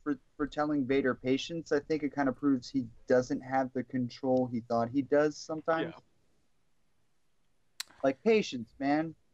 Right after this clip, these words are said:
Speaker 1: Uh, patience. I, I, I can see everything. It, it's okay.
Speaker 2: Yeah.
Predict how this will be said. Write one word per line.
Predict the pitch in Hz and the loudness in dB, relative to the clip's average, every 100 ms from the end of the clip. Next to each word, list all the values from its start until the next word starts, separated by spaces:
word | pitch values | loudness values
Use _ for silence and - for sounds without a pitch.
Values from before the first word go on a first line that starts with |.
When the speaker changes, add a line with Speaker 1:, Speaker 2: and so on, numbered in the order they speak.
| - | -4
Speaker 1:
Uh, | 117 - - _ 190 | -4 -4 -20 _ 0
patience. | 180 151 117 113 | 0 0 -6 -2
I, | 147 - | 0 4
I, | 156 151 | 4 2
I | |
can | 190 185 | 0 -2
see | - 214 202 | -6 0 2
everything. | 180 139 - 113 - | 2 0 -2 -8 -4
It, | - - | -4 -2
it's | 196 - | -4 0
okay. | 143 - 117 127 143 _ _ _ _ _ _ _ _ _ - 190 _ _ _ _ _ _ _ _ _ _ | -2 0 0 0 -2 _ _ _ _ _ _ _ _ _ -18 -18 _ _ _ _ _ _ _ _ _ _
Speaker 2:
Yeah. | 127 120 117 117 | -14 -12 -10 -12